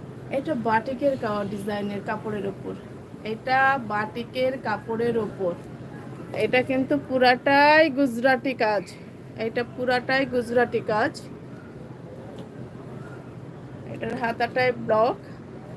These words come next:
পুরো ড্রেসটা বাটিক, এখানেও ব্লক, নিচে লোয়ার পোর্শনটাও ব্লকের পাড়,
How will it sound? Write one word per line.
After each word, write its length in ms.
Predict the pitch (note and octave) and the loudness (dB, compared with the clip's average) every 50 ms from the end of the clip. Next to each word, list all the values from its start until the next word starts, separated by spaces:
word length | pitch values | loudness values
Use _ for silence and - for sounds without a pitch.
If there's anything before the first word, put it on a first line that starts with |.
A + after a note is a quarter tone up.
| - - - - - - - - - - - - - | -12 -12 -14 -14 -14 -14 -14 -14 -14 -14 -14 -10 -6
পুরো 160 | - B3+ B3+ - _ - | 0 0 0 0 _ 0
ড্রেসটা 840 | A3+ A#3+ B3 B3+ C4 - - - - - - - C4+ B3+ B3+ C#4 C#4 A#3 - - | 0 0 2 0 0 -4 -8 -14 -14 -14 -4 2 4 6 6 6 4 2 -4 -6
বাটিক, 540 | - A3+ A3 A3+ A#3 - C4 B3+ C#4 A4 B4 - - - - - - - - - - - - - - - - - - - - - - - - - - - - | -2 0 0 0 0 -2 -2 -2 -2 -2 -4 -6 -10 -14 -14 -14 -16 -16 -16 -14 -14 -14 -14 -14 -14 -14 -14 -14 -14 -14 -14 -14 -14 -14 -14 -14 -10 -8 -8
এখানেও 520 | A3 - - B3 A#3 A#3+ B3+ C4 C4+ C4+ | -6 -4 -2 -2 0 2 4 4 4 2
ব্লক, 400 | A#3 G#3+ A3 A#3 A#3+ B3+ D#4 - - - - - - - - - - - - - - - - - - - - - - - - - - | 2 2 2 4 4 4 2 0 -4 -8 -12 -12 -12 -12 -14 -14 -14 -12 -12 -12 -14 -14 -14 -14 -14 -14 -14 -14 -14 -14 -12 -8 -6
নিচে 580 | B3+ C4 C4+ C#4+ C#4+ - - D4+ D4 D4+ G4+ A4 - - - - - - - - - - - - - - - | -4 -2 -2 -2 -2 0 2 4 4 4 2 0 -4 -8 -14 -14 -14 -12 -12 -12 -10 -10 -10 -10 -10 -10 -6
লোয়ার 320 | - A3+ A#3 B3+ C4 C#4 C#4+ C#4+ | 4 8 8 10 10 8 4 2
পোর্শনটাও 560 | - D#4+ - - E4+ D4+ C#4+ C#4+ C4+ C4+ D4 E4 | 0 -2 0 2 2 2 2 2 2 2 2 0
ব্লকের 560 | E4 B3+ A3 A3 G#3+ G#3 G#3+ G#3+ - A3 G3+ - - | 0 0 4 6 6 6 6 4 0 -2 -2 -2 -4
পাড়, 240 | G3+ F3+ D3 A#2 - | -4 -4 -4 -4 -8